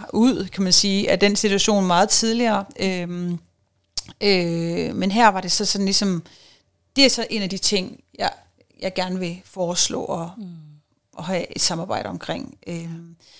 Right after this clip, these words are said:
Speaker 1: det er jo kommunikation,
Speaker 2: Mm.
Speaker 1: øh, om et område i vores samfund, som vi ikke har snakket så meget om, som jeg føler stadigvæk er en lille
Speaker 2: Det er tabu.
Speaker 1: smule tabu.
Speaker 2: Ja.
Speaker 1: Øh, det er også derfor, at rigtig mange af mine venner og veninder aldrig har sagt noget til mig.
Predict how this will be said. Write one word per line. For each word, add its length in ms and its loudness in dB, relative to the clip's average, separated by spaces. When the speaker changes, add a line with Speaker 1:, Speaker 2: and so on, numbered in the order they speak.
Speaker 1:
det 60 -4
er 60 2
jo 200 0
kommunikation, 840 0
Speaker 2:
Mm. 60 -4
Speaker 1:
øh, 280 -6
om 180 -6
et 240 -6
område 520 2
i 40 0
vores 180 -2
samfund, 560 -2
som 240 -2
vi 140 -12
ikke 260 -8
har 160 -12
snakket 360 -4
så 120 0
meget 240 -4
om, 180 -8
som 440 -6
jeg 160 2
føler 420 2
stadigvæk 480 -2
er 80 -4
en 140 -6
lille 160 -10
Speaker 2:
Det 20 0
er 180 6
tabu. 0 -
Speaker 1:
smule 180 0
tabu. 400 -12
Speaker 2:
Ja. 180 0
Speaker 1:
Øh, 420 0
det 80 -6
er 60 2
også 160 -2
derfor, 300 -2
at 100 -10
rigtig 200 -6
mange 260 -2
af 60 0
mine 480 0
venner 240 0
og 100 0
veninder 380 -2
aldrig 380 -2
har 80 -4
sagt 360 2
noget 160 -6
til 140 -4
mig. 340 -6